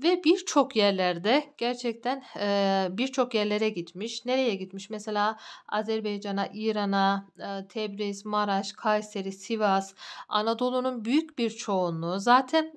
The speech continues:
şöyle ki, eee, Yunus Emre'nin hani birçok, eee, anıldığı birçok şehir var. Bu şehirlerden birincisi, eee, birincisi mi artık onu da tam bilmiyorum ama şu an, eee, içinde bulunduğumuz Karaman şehri. Ve Karaman şehrinde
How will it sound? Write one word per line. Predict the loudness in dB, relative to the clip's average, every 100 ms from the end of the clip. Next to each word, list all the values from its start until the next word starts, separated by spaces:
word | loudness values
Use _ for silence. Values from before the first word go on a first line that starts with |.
| -14
şöyle | -4 -2 0 -4
ki, | -2 -4 -4 -14 -18 -20 -12
eee, | -6 -2 -2 -2
Yunus | -2 -2 -4 -2
Emre'nin | -2 0 -2 -2
hani | 0 0 0 -2
birçok, | -4 0 -2 2
eee, |
anıldığı | 2 4 4 4 2 0
birçok | -2 -2 -4 -2
şehir | -2 2 2 2
var. | 4 2 2 -4 _ _ _ _ _ _ -8
Bu | -6
şehirlerden | 0 2 2 4 2 2 0
birincisi, | 0 -2 -2 -4 -4 0 0 0 -10 -16 -12 -4
eee, | -2 0 -2 -2
birincisi | -2 -2 -2 -6 -4 -4
mi | 2
artık | 2 2 0
onu | -2 -2
da | -2
tam | -2 -2
bilmiyorum | -4 -2 0 2 2
ama | 4 6 6
şu | 4 2
an, | 4 4
eee, | 0 0 0 -2
içinde | -4 -2 -2
bulunduğumuz | 0 0 -2 -4
Karaman | 0 2 4 2 -2
şehri. | -4 -10 -2 0 0 -4 -12 -14 0
Ve | 2
Karaman | 6 6 6 2
şehrinde | 2 0 0 2 2